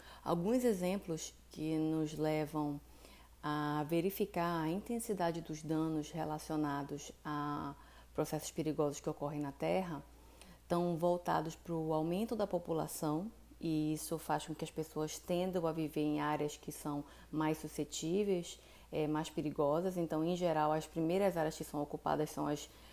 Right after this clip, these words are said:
as melhores áreas para serem ocupadas, vamos dizer dessa forma, né? E as áreas de risco, as áreas inclinadas, áreas de planície de inundação, tendem a ser ocupadas,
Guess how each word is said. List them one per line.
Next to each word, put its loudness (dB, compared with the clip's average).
as -6
melhores 6
áreas 4
para -2
serem -2
ocupadas, 0
vamos -2
dizer 0
dessa -2
forma, -2
né? 0
E 6
as 6
áreas 4
de 0
risco, 0
as 2
áreas 2
inclinadas, 0
áreas 0
de -4
planície 0
de -2
inundação, 0
tendem 4
a -2
ser 0
ocupadas, -2